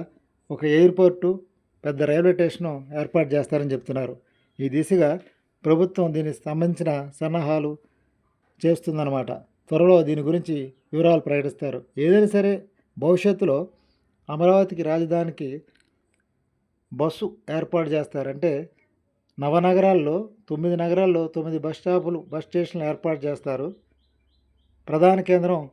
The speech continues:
అమరావతి రాజధాని సమీపంలో ఏర్పాటు చేస్తామని చెప్తున్నారు. దీనికి సంబంధించిన విధి విధానాలు రూపొందన చేస్తున్నారు ఏపీఎస్ఆర్టీసీ వారు. వారికి కూడా స్థలాన్ని కేటాయించాలని సిఆర్డీఏ వారికి విన్నవించారనమాట. త్వరలో వారికి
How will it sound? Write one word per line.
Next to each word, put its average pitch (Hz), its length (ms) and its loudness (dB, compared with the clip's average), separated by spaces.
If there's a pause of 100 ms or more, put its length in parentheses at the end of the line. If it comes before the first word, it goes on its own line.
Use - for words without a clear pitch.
(240)
అమరావతి 175 460 0
రాజధాని 160 460 -2
సమీపంలో 156 480 -6
ఏర్పాటు 156 320 -6
చేస్తామని 147 360 -6
చెప్తున్నారు. 139 420 -6 (160)
దీనికి 170 280 -2
సంబంధించిన 180 480 -2 (480)
విధి 156 220 4
విధానాలు 165 460 0 (360)
రూపొందన 165 340 -2 (100)
చేస్తున్నారు 139 440 -4 (320)
ఏపీఎస్ఆర్టీసీ 151 840 -4
వారు. 123 200 -4 (960)
వారికి 175 380 8
కూడా 165 180 6 (640)
స్థలాన్ని 180 460 4
కేటాయించాలని 160 760 0 (440)
సిఆర్డీఏ 165 480 4
వారికి 160 360 -2 (240)
విన్నవించారనమాట. 139 720 -4 (120)
త్వరలో 170 280 4 (100)
వారికి 147 320 -4